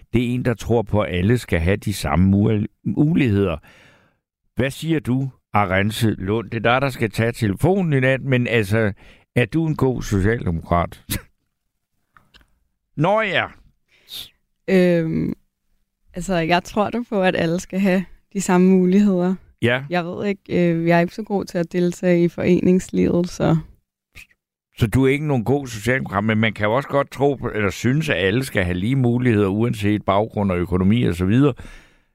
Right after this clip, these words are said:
Speaker 1: Øh, det bør, kan man jo godt mene, og så ikke nødvendigvis være socialdemokrat.
Speaker 2: Det er rigtigt nok. Ja, altså, jeg ved, jeg ved sgu ikke, hvad en god socialdemokrat er, tror jeg.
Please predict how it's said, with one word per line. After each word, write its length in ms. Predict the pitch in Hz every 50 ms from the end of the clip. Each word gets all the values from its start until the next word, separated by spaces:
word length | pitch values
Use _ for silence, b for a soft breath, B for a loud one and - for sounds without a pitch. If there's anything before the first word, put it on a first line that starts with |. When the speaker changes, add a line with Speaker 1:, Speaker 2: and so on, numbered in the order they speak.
| B _ _ -
Speaker 1:
Øh, 180 | - 101 92 82 -
det 100 | 110 98
bør, 160 | 117 120 110
kan 360 | - - 104 101 - 98 98 95
man 180 | 90 80 78
jo 60 | 80 76
godt 200 | 85 90 98 104
mene, 360 | 104 98 98 104 110 - -
og 100 | - 82
så 180 | - 87 85 82
ikke 260 | 85 95 98 - - -
nødvendigvis 720 | - 110 104 95 85 85 98 120 127 - 95 95 92 80 76
være 160 | 73 69 62
socialdemokrat. 840 | - 60 58 - 87 113 135 - - - - - - - - - - _ _ _ _ _ _ _ _ _ _ _ _ -
Speaker 2:
Det 80 | 226 247
er 60 | 247
rigtigt 300 | 185 156 - - 165 151
nok. 180 | 147 147 156 - - _ _ _ _ _ _ _ _ _ _ _ _ _ _ -
Ja, 220 | 180 180 175 190 196 _ -
altså, 360 | 190 185 175 185 180 170 - - - _ _ _ _ _ B B B B B B B B B -
jeg 180 | 196 202 254
ved, 220 | 330 339 320 294 - _ _ -
jeg 160 | 202 226 240
ved 180 | 277 302 285 269
sgu 160 | - - - 294
ikke, 200 | 277 277 - 277
hvad 80 | 262
en 100 | 262 277
god 200 | - 277 247 247
socialdemokrat 800 | 247 247 247 - 220 - - 247 262 247 233 226 240 214 190 185 185
er, 160 | 185 196 233
tror 260 | - - 233 208 190
jeg. 180 | - 190 220